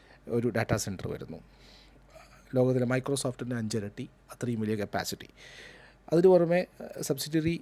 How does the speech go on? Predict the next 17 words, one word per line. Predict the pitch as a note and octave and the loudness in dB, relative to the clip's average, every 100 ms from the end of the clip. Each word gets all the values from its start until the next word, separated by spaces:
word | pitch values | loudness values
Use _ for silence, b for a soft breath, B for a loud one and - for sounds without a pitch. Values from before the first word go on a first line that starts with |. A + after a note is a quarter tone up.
| - | -6
ആ, | D3+ C#3+ | -4 -4
പ്രാൻ-, | D3 C3+ B2+ | -2 -2 -2
ആ, | B2+ | -4
പാർട്ണർഷിപ്പ്, | B2+ C3 C3 C3 - | -4 -4 -2 -6 0
സ്ട്രാറ്റജിക് | C#3+ C#3 D3+ D3+ | 2 2 0 -2
പാർട്ണർഷിപ്പ് | C#3 C3 C3+ B2+ C3 B2+ | -2 -4 -6 -8 -4 -4
നോക്കിക്കഴിഞ്ഞാൽ | B2 B2 B2 A#2+ | -2 -2 -2 0
മെറ്റയുമായിട്ടുള്ള | A#2 A#2+ C3 B2+ B2 - B2+ | -2 0 0 0 -2 -4 -8
പാർട്ണർഷിപ്പ് | - B2 A#2+ A#2 C3 B2 | -4 -6 -4 -6 -6 -4
വരുന്ന | A#2 A2 A#2 | -4 -4 -6
സമയത്ത് | - A2 G#2+ D#3+ G#3+ B B B B - | -4 -4 -4 -4 -6 B B B B 0
എ | D3+ F3 | 4 4
ഐ | F3+ | 6
അഡോപ്ഷൻ | F3 C3+ B2+ - E3 - - | 4 2 0 -2 -6 -6 -8
ഏറ്റവും | - D#3+ E3 - | -2 -2 -2 2
ചെറിയ | D#3 E3 F#3+ | 2 6 4
കോസ്റ്റിൽ | F3+ D3 C3 - - D3 | 4 2 -2 -2 -2 -2